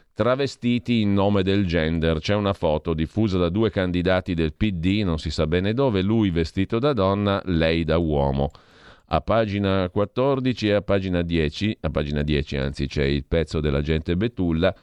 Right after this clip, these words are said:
su questi due che, mm, carneva-, que-, che carnevalescia-, carnevalescamente, <laughs> chiedo scusa, ridicolizzano i gay. A Rimini,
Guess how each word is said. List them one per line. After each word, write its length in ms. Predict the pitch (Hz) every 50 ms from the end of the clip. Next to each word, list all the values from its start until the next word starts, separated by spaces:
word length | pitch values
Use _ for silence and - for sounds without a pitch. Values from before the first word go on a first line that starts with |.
| _ _ _ _ _ _ _ _ _ _
su 200 | - - 110 98
questi 320 | 107 101 92 - 98 95
due 400 | 82 82 80 78 78 80 - -
che, 240 | _ - 82 82 82
mm, 480 | 85 85 80 82 - _ 90 85 82 82 78
carneva-, 640 | - 95 98 95 98 98 98 95 85 92 92 90 - -
que-, 220 | - 92 90 85 90 - _
che 180 | - - 101 -
carnevalescia-, 920 | - 123 110 107 107 117 113 110 98 107 104 107 110 110 - 123 117 120 104
carnevalescamente, 1800 | - - 113 113 113 117 113 113 117 117 120 120 101 110 107 110 113 117 117 113 - - - - 110 107 104 113 117 101 85 71 - - 82 73
<laughs> 20 | -
chiedo 560 | - - - - 117 98 92 104 110 127 147
scusa, 480 | 139 - - 110 101 98 98 95 107 104
ridicolizzano 880 | 107 110 101 104 107 - 107 107 98 82 82 80 78 78 78 78 78
i 80 | 76 76
gay. 280 | 71 65 58 60 62
A 60 | 65 76
Rimini, 480 | 76 117 117 95 82 78 73 71 69